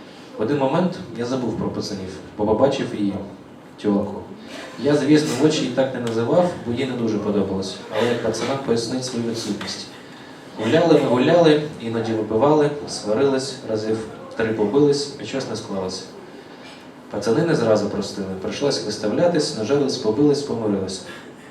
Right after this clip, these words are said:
Після того життя налагодилось, але ненадовго.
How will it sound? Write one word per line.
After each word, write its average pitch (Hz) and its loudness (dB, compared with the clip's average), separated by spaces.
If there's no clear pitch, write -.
Після 139 0
того 156 4
життя 131 2
налагодилось, 101 -2
але 120 0
ненадовго. 107 0